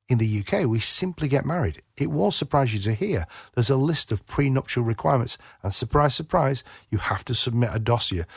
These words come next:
to your local mairie here in France. One of the requirements is to meet with an auteur to discuss what French marriage regime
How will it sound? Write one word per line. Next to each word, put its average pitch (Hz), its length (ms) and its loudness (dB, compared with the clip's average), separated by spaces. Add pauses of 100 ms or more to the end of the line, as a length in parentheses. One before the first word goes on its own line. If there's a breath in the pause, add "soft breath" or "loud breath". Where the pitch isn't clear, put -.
(140)
to - 140 -8
your 107 100 2
local 104 380 0
mairie 123 340 4
here 90 300 -2
in 85 100 -2
France. - 540 -6 (500 soft breath)
One 170 140 2
of 147 60 0
the 131 80 0
requirements 117 720 0
is - 140 -6
to - 160 0
meet 131 340 2
with 131 120 -2
an 151 120 0
auteur 123 380 0
to 90 160 -6
discuss 107 460 -4
what 120 260 -2
French 135 320 -4
marriage 113 380 0
regime 95 140 0